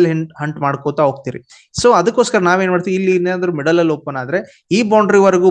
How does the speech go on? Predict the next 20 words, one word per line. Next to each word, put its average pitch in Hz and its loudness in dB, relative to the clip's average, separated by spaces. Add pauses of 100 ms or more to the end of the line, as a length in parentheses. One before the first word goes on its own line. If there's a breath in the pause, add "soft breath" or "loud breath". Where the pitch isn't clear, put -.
(100)
ಬರುವಾಗ 156 0 (140)
ವೇಟ್ 175 -4
ಮಾಡ್ತೀವಿ. 190 -4
ಇಲ್ಲಿ 185 0
ಏನಾದ್ರು 180 -2
ಬೈಯಿಂಗ್ 175 -2
ಸ್ಟ್ರಕ್ಚರ್ 160 -4
ಸಿಕ್ಕರೆ 135 -6
ಇದ್ರ 156 2
ಮೇಲ್ಗಡೆ 135 -2 (360)
ಮತ್ತೆ 220 2
ಬೈಯಿಂಗ್ 185 2
ಮಾಡ್ಲಿಕ್ಕೆ 165 0
ಶುರು 156 0
ಮಾಡ್ತೀವಿ. 156 -2 (180)
ಇಲ್ಲ 226 2 (120)
ಅಂದ್ರೆ 160 0 (420 loud breath)
ಇದೇ 226 4 (100)
ಝೋನ್ 208 0
ಅಲ್ಲಿ 190 2